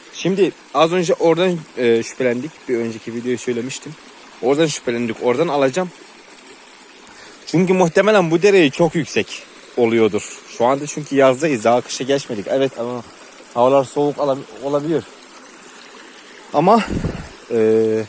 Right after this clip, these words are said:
yükselmiştir yani diye düşünüyorum. Oralar kalmış. Altın olsa bile o taşların oralarda kalmış olabilir. Bir de şu ağacın dibinden şüphelendim.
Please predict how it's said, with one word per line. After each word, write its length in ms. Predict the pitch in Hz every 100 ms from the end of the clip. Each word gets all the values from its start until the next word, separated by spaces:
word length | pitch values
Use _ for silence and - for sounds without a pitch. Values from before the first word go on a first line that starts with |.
| - - - - - - - - - - - - -
yükselmiştir 680 | 123 - 185 190 247 - 156
yani 340 | 135 123 120
diye 160 | 131 127
düşünüyorum. 600 | 120 131 131 143 196 147
Oralar 400 | 165 185 202 180
kalmış. 680 | 180 180 160 - - - -
Altın 420 | 120 123 123 143 - -
olsa 340 | 123 127 160
bile 260 | 123 135 190 165
o 120 | 147 147
taşların 480 | 151 143 151 147
oralarda 420 | 120 143 143 131 151
kalmış 340 | 143 143 131
olabilir. 320 | 135 156 190 - - - - - - - - -
Bir 160 | 151 196
de 160 | 262 208 - - -
şu 260 | - 220
ağacın 520 | 190 190 196 175 190
dibinden 380 | 180 165 165 175
şüphelendim. 520 | 147 - 117 110 101